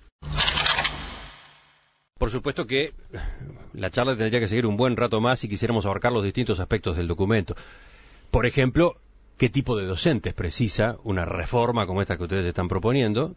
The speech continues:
De eso se habla. Em, de, de, de detalles, eh,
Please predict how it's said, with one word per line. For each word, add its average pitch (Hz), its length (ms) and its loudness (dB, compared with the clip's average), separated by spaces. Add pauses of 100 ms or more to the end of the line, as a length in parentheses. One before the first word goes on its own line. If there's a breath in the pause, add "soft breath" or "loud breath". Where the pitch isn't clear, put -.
De 98 200 -2
eso 95 200 -4
se 90 200 -8
habla. 101 440 2 (520 loud breath)
Em, 92 580 2 (160)
de, 117 380 -14
de, 113 320 0
de 113 140 2
detalles, 156 640 0
eh, 95 540 -2